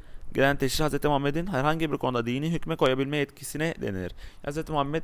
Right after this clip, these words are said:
bu yetkisi vardı. Peki her şey, her önüne gelene hüküm böyle koyuyor muydu? Hayır Hazreti Mu-, e, Peygamberimiz öyle bir şey yapmıyordu. Gerekli olan şeylerde Hazreti Muhammed, e, teşrih görevini kullanarak bunlara hüküm koymuş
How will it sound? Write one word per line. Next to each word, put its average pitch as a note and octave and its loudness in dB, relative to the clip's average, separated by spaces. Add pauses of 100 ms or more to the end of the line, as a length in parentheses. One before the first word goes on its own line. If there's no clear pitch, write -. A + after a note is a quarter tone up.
(160)
bu D3 4
yetkisi - 0
vardı. F#2+ 2
Peki D3 -4
her D#3 6
şey, D#3 -4
her D#3 4
önüne C#3+ 0
gelene D3+ 0
hüküm D3+ -6
böyle D3 10
koyuyor F#3+ 2
muydu? F3 0
Hayır D#3 6
Hazreti F#2+ 6
Mu-, - 2
e, G#2 -2 (340)
Peygamberimiz D#3+ 2
öyle E3 10
bir D#3+ 0
şey E3 4
yapmıyordu. G#2 6 (680)
Gerekli D#3+ 12
olan G#3 12
şeylerde A2+ 12
Hazreti C#3+ -2
Muhammed, C#3+ 0 (160)
e, A2 0
teşrih E3 0
görevini B2 4
kullanarak E3+ 4 (120)
bunlara C#3 2
hüküm A#2+ -6
koymuş F3 0